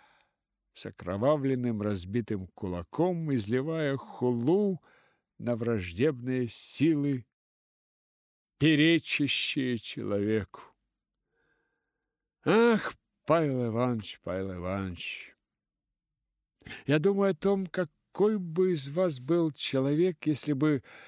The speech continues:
также и силою, и терпением да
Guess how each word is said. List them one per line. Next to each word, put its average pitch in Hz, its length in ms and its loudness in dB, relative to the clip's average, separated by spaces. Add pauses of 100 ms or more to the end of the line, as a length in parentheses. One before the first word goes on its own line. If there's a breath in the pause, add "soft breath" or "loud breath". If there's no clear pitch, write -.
(400 loud breath)
также 165 500 4
и 143 140 6
силою, 180 800 6
и 123 40 0
терпением 127 1500 2
да 143 160 2